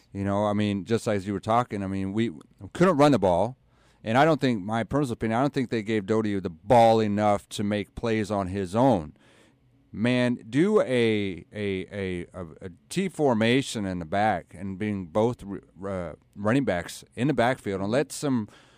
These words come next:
tight ends and some wide receivers run. You know, get some blocking for, for Doty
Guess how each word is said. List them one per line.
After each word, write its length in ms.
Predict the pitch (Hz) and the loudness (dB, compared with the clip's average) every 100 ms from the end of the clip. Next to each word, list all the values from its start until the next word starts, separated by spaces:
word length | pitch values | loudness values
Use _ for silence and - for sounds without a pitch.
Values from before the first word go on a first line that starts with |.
| _ _ | _ _
tight 260 | 139 147 131 | 0 2 4
ends 320 | 127 123 113 | 4 2 -2
and 80 | 98 | -6
some 140 | 98 | -2
wide 140 | 110 110 | 0 0
receivers 520 | 95 123 101 90 - | -2 -6 -6 -8 -10
run. 500 | 92 107 131 80 71 _ _ | 0 4 4 2 -4 _ _
You 60 | 104 | -4
know, 140 | 107 | -2
get 160 | 117 - | -2 -2
some 180 | 135 104 | -2 0
blocking 480 | 104 131 - 104 | 2 2 0 -6
for, 560 | 87 95 90 85 80 - _ | -6 -8 -4 -4 -6 -12 _
for 160 | - | -12
Doty 400 | 90 98 98 87 | -2 -2 0 -6